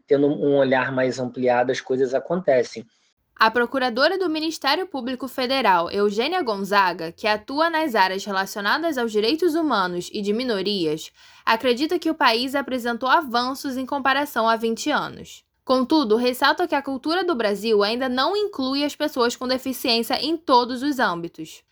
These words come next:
Speaker 2: A promotora reforça que não são apenas questões arquitetônicas, mas que, para este público, o acesso à informação também fica restrito.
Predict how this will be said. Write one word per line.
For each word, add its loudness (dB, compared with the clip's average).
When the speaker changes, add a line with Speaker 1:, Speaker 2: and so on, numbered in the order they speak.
Speaker 2:
A 2
promotora 2
reforça 2
que -6
não -2
são 0
apenas -2
questões -4
arquitetônicas, -2
mas -2
que, 0
para 4
este 0
público, -4
o 2
acesso 2
à -2
informação -4
também 0
fica -2
restrito. -2